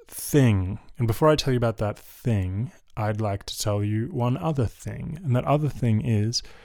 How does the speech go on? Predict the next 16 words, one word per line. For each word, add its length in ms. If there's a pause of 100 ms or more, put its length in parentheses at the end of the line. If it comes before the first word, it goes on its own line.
(160)
if 120
you're 120
enjoying 680
the 80
podcast, 800 (600)
know 440
that 240
I 140
will 180
never, 320
ever, 400
ever 300
have 260
ads 320
for 280
it, 120